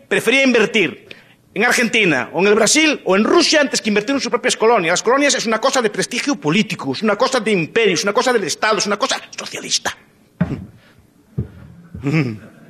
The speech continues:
Porque el socialismo también se da entre países socialistas, en el país socialista, ¿eh? Es decir, que hubo guerras también imperialistas. Es decir, pero aparte de eso, el colonialismo no da riqueza ninguna. El oro y la plata que se quitó de América, ¿saben para qué valió? Para subir los precios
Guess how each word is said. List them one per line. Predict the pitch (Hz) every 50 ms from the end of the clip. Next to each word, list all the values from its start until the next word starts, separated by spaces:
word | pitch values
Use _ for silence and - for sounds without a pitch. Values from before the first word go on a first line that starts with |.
| - - - - - - - -
Porque | - -
el | -
socialismo | 131 139 139 165 196 214
también | 220 247 262 254
se | 254
da | 254
entre | 247 - 170
países | - 175 165 - 139
socialistas, | 131 - 120 190 214 208 214 165
en | 151 143 131
el | 123 -
país | - 131 -
socialista, | - - - 123 214 - 208 - 156
¿eh? | 196 185 - -
Es | - - - -
decir, | - 151 - - - - - - -
que | - 135 139 -
hubo | 196 214 202 175
guerras | 165 170 165 151 -
también | 156 151 156 135 - -
imperialistas. | 151 139 127 - 110 113 175 214 - - -
Es | -
decir, | 143 107 - - - - - - - -
pero | - 185 202
aparte | 196 - 285 277 285 294 285
de | 294
eso, | 277 - - 226 220 190 202
el | 202 208
colonialismo | 196 196 202 190 196 220 269 254 262 254 262
no | 262 247
da | 254 262
riqueza | 247 226 226 233 - 202 151
ninguna. | 143 165 190 233 208 175 165
El | - - 208 247
oro | 285 294 269 254 247
y | 240 240
la | 233 233
plata | 233 240 240 240 233 240
que | - -
se | - 208
quitó | 226 - 240 240
de | 226
América, | 220 226 240 226 233 -
¿saben | - 233 240
para | - 220 -
qué | 226 214
valió? | 208 202 208 196 147 113 -
Para | - 160 160
subir | - 190 190 208 202
los | 185 -
precios | - 139 147 131 - 107 107 - - - -